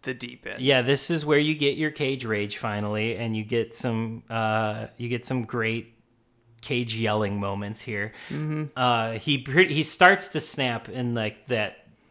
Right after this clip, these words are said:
Speaker 2: climactic other scene, but now
Speaker 1: Mm-hmm.
Speaker 2: we've gone full Cage rage as he goes back to kill James Gandolfini. He goes,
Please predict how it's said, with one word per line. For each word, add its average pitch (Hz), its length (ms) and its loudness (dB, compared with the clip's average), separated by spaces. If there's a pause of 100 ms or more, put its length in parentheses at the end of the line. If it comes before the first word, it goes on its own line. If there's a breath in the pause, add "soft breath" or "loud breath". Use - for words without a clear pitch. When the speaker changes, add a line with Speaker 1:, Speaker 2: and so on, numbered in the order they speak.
(360)
Speaker 2:
climactic 120 640 2
other 156 300 8
scene, 113 380 0
but 113 160 -2
now 147 320 6
Speaker 1:
Mm-hmm. 127 80 2
Speaker 2:
we've 120 180 -2
gone 113 240 -2
full 139 300 0
Cage 107 340 -4
rage 101 380 -4 (360 loud breath)
as 123 200 0
he 131 100 -2
goes 131 260 6
back 123 380 2
to 120 140 -10
kill 110 520 -2 (100)
James 107 240 -8
Gandolfini. 107 640 -2 (360)
He 123 100 -6
goes, 123 220 6